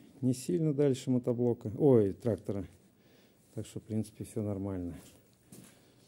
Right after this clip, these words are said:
Загрузочная для веток. И,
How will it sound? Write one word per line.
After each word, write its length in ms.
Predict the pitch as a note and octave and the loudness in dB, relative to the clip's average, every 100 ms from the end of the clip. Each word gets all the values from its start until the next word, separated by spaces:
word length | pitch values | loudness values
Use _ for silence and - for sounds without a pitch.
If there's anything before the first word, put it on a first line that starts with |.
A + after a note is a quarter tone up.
| - - - | -20 -20 -16
Загрузочная 1080 | - G2+ A2 G#2+ A#2+ G#2 G2 - - G#2 F2+ - - - - - _ - - - - - _ - | -10 -2 0 2 2 2 -2 -8 -6 -4 -4 -8 -20 -18 -18 -18 _ -12 -10 -10 -14 -20 _ -8
для 240 | G2+ G2+ | -2 2
веток. 400 | A#2 D#3 D#3 - - - - - - _ - | 4 2 2 -4 -8 -20 -20 -20 -20 _ -10
И, 280 | C3 B2 B2+ | -4 -4 -4